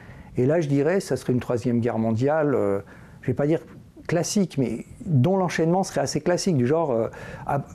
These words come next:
Sarajevo en mille neuf cent quatorze, euh,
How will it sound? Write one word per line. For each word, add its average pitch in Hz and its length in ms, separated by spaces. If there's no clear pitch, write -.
Sarajevo 147 880
en 123 80
mille 117 140
neuf 117 120
cent 120 160
quatorze, 175 640
euh, 107 480